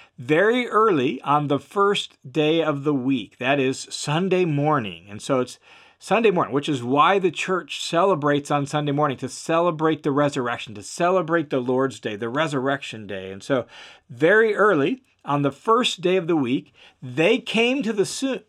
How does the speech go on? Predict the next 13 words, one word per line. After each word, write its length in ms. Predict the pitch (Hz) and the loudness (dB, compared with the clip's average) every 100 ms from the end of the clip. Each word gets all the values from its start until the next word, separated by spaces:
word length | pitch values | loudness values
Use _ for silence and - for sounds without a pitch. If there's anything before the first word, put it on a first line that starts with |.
| _ | _
tomb 440 | - 311 185 165 - | -2 2 2 2 2
as 400 | 160 220 254 190 | 4 6 4 0
the 140 | 254 | -4
sun 400 | - - 180 185 | -2 0 0 2
was 220 | 190 190 | 0 0
rising. 680 | 170 185 196 214 190 127 98 | 0 2 2 0 -2 -4 -8
And 120 | 117 | -8
so 140 | - 160 | -2 0
they 140 | 151 | 0
come 220 | 147 190 | 2 0
to 60 | 277 | 0
the 100 | 277 | -4
tomb 280 | - 180 | -2 -2